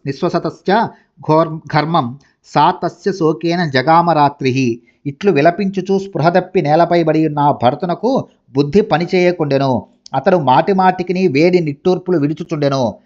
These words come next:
ఆ రాత్రి అంతైనూ ఇట్లు అతనికి శోకముతోనే గడిచిపోయెను.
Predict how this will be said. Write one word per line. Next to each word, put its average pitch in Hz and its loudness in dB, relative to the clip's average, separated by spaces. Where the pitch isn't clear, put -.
ఆ 147 4
రాత్రి 151 2
అంతైనూ 170 0
ఇట్లు 143 0
అతనికి 170 0
శోకముతోనే 180 0
గడిచిపోయెను. 135 -2